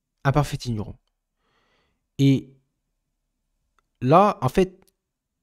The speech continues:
sur cette question-là, il faut beaucoup de recul, beaucoup de sagesse.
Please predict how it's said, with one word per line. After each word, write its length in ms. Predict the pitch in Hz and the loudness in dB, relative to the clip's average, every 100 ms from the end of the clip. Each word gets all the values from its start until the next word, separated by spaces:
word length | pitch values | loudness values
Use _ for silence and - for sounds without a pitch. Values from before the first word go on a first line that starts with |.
| _ - | _ -20
sur 180 | - - | -12 -8
cette 140 | 175 | -6
question-là, 420 | 135 - 117 - _ _ _ _ _ _ _ _ _ _ _ _ - | -6 -6 -8 -10 _ _ _ _ _ _ _ _ _ _ _ _ -2
il 140 | 156 | -2
faut 180 | - 151 | 2 0
beaucoup 320 | 165 180 196 | 0 -2 0
de 80 | 147 | 2
recul, 340 | 123 131 - | 2 0 -4
beaucoup 240 | 143 135 160 | -6 -4 -6
de 60 | |
sagesse. 480 | - 110 101 - - | -4 -6 -6 -10 -20